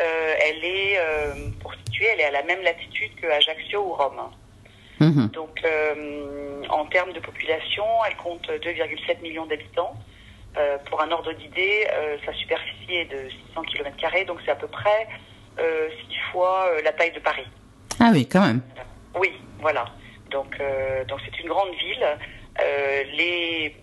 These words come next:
Speaker 1: par contre, les attractions touristiques, les, les centres d'intérêt pour les touristes sont relativement,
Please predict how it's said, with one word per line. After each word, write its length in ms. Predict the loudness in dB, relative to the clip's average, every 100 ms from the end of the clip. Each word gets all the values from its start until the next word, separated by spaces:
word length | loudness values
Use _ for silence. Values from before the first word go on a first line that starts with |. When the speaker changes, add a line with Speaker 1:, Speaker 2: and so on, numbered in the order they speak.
| -4
Speaker 1:
par 120 | -2
contre, 200 | -2 -4
les 100 | -2
attractions 600 | -2 0 -2 -2 -2 -2 -2
touristiques, 680 | -6 -6 -8 -12 -8 -4 -2
les, 120 | -2
les 140 | -2 -4
centres 260 | -4 -4 0
d'intérêt 440 | 0 0 0 0 0
pour 100 | -4
les 80 |
touristes 320 | -6 -6 -6 -4
sont 100 | 0
relativement, 640 | 0 0 -4 -4 0 0